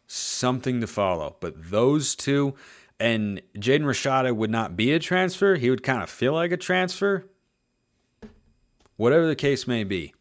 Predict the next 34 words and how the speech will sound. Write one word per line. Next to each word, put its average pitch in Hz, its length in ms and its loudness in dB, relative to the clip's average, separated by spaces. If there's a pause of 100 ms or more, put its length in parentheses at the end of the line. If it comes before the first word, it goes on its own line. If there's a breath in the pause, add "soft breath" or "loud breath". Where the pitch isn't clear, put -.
(340)
if 110 200 -4
he 180 240 0
ends 196 260 2
up 175 240 6
in 156 100 -4
the 147 60 -4
Pac-twelve, 120 920 -2 (1600)
kind 139 240 0
of 139 60 0
guy 131 260 2
who 123 120 2
has 123 200 4
enough 113 260 0
talent 104 480 -4 (280 soft breath)
to 110 100 -6
start 104 380 2
day 92 180 -4
one. 78 280 -10 (220)
I've 104 200 -2
seen 127 160 -2
him 123 160 0
throw 123 240 4
in 120 80 0
person. 127 540 0 (420)
He's 101 160 -18
got 95 160 -2
a 80 40 -4
real 101 460 2
easy 117 240 2
motion 120 500 -2 (380 soft breath)
and 98 120 -4
a 82 60 -8
strong 92 680 -6
arm. 71 320 -10